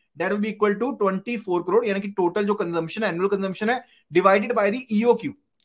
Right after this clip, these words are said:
divided by the E O Q, यानी कि टोटल जो है वो ट्वेल्व एलसीज एक साल में ओपन करनी पड़ेंगी, बारह एलसी जो है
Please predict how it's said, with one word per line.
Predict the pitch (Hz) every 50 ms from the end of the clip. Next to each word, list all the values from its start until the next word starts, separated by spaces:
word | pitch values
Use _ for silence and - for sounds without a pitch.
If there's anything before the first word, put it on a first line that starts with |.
| _ _ 139
divided | 151 180 202 202 202 208 214 220
by | 214 208
the | 262 262 - 233
E | 226 233
O | 233 - -
Q, | 151 - - _ _ _ _ 151
यानी | 185 233
कि | 254 285
टोटल | - - 202 202 202 208 254 269
जो | 247 247 233
है | 202 214 240
वो | 247 247 233
ट्वेल्व | 202 - - 220 214 240 269 294 285 - -
एलसीज | 202 214 208 208 - 262 262 - - -
एक | 214 226 220
साल | - 226 226 202
में | 240 254
ओपन | 233 226 240 226 214
करनी | 214 196 196 170
पड़ेंगी, | 143 143 156 190 165 - - _ _ _ _ _ _ _ -
बारह | 120 143 170 180 196 220 254 254 233 214
एलसी | 202 208 202 202 233 233
जो | 208 208 202
है | 190 220